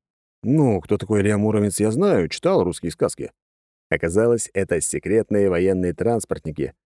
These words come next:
которые мало того, что летают на сверхзвуке, имеют сумасшедшие артефактные щиты и защищенность, так еще и в них встроены технологии десантирования.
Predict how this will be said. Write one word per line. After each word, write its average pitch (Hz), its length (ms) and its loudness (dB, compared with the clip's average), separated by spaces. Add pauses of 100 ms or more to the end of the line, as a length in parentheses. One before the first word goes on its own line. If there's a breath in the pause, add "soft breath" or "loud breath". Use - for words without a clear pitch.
(140)
которые 101 260 0
мало 127 300 2
того, 107 260 2
что - 160 -4
летают 92 400 -2
на 87 80 -4
сверхзвуке, 87 840 -2 (180)
имеют 117 400 0
сумасшедшие 123 720 -2
артефактные 98 580 -2
щиты 117 380 -2
и 110 60 2
защищенность, 95 720 -2 (440)
так 117 140 -2
еще 120 400 2
и 98 240 2
в 85 80 -6
них 120 180 0
встроены 113 480 0
технологии 107 560 0
десантирования. 104 800 -2